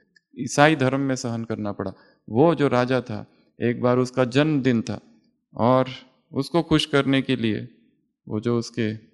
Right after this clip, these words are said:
सब मंत्री, वो सब लोग थे, उन्होंने कहा, "आप आपको एक दृश्य दिखाते हो," और कितने लोगों को सूली पर चढ़ा कर रखा है।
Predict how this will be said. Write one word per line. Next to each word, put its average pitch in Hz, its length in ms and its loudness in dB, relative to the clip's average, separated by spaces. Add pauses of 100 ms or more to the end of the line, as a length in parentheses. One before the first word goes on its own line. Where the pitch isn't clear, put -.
(120)
सब - 240 -8 (1300)
मंत्री, 131 400 2
वो 127 120 0
सब 120 220 -4
लोग 120 340 0
थे, 110 100 -4 (540)
उन्होंने 131 300 2
कहा, 131 140 0
"आप 131 380 2
आपको 123 260 -4
एक 113 220 -6
दृश्य 117 360 -2
दिखाते 107 400 -4
हो," 113 100 0
और 110 180 -4
कितने 143 360 -6
लोगों 135 360 0
को 139 120 0
सूली 113 280 -2
पर 107 180 -4
चढ़ा 90 220 -6
कर - 160 -12
रखा - 240 -20
है। 85 60 -20